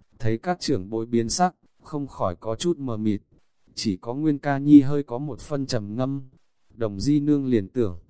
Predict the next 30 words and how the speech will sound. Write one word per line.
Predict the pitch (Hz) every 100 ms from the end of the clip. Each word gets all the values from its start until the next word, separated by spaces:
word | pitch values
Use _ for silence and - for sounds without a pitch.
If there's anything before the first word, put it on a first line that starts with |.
| _ _
tám | 107 113
phần | 135 139 104 104
là | 98
cái | - 113
hắc | 123 180
bang | 131 143 135
tổ | 117 90
chức, | 180 175 - _ _
vẫn | 117 131 156
là | 113
cực | 98 107 90
kỳ | 113 101
bưu | 143 147
hãn | 127 131 143
cái | 113 117
loại | 151 110
này. | 110 107 98 92 - _ _ _ _ -
Chỉ | - 101
nghe | 98 139 143
dì | 127 123
lão | 104 120 151
gia | 143 127
lại | 127 101
nói, | 104 101 113 139 - _ _
cũng | 131 131
không | 156 143
dám | 123 110 120
nói | 117 120
nhất | 190 180
định, | 156 120